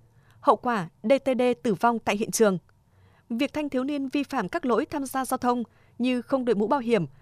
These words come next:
phóng nhanh vượt ẩu, lạng lách đánh võng gây nguy hiểm cho chính bản thân mình và người cùng tham gia giao thông như trên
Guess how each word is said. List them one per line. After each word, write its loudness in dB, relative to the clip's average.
phóng 2
nhanh -6
vượt -4
ẩu, 2
lạng 2
lách -4
đánh 0
võng 0
gây 0
nguy -4
hiểm 0
cho -4
chính -6
bản -2
thân -4
mình 2
và 2
người 0
cùng -2
tham -6
gia -4
giao -4
thông -4
như -2
trên 0